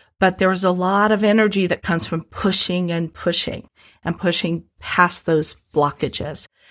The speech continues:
'cause they're almost always from inside us, how we're holding ourselves back.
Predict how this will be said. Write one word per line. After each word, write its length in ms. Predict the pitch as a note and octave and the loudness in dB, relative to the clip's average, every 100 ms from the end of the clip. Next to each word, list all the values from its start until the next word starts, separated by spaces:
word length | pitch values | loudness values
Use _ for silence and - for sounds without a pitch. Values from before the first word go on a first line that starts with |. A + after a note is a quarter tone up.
| _ - | _ -10
'cause 120 | A#3+ | -6
they're 140 | D4 | 0
almost 340 | F#4 E4 G3 - | 2 4 2 4
always 380 | G3 G3 D#3 - | 4 4 0 -2
from 460 | E3+ E3+ E3 F#3 | -2 -2 -2 -2
inside 560 | G3 F#3 - G#3+ F#3 C#3+ | -2 0 2 2 2 0
us, 460 | D#2+ - - - _ _ _ _ _ | -4 -4 -6 -6 _ _ _ _ _
how 220 | - F#3 | 2 2
we're 140 | E3+ | 2
holding 420 | E3 E3 E3 F3 F3 | -6 -8 -6 -6 -6
ourselves 420 | E3 - D#3 - | -6 -6 -8 -8
back. 460 | - B2 A#2 - | -6 -6 -8 -14